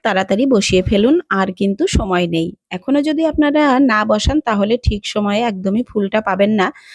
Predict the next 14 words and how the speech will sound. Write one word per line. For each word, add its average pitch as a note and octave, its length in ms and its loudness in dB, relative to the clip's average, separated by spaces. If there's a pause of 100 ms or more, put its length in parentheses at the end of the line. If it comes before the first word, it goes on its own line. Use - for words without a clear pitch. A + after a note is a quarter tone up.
(420)
তো F#3 180 4
আমিও A3 340 2
এখন C#4 260 0
প্রত্যেক A3+ 500 -2
দিন B3 280 2
কিছুটা C4+ 440 0
করে C4 240 2
সিজন G#3 360 0
ফ্লাওয়ার A3 360 2
বসাবো, F#3+ 500 0 (120)
আর G#3+ 100 -6
সেটা F#3+ 280 -6
আপনাদের G3 380 -2
দেখাবো। G#3 560 0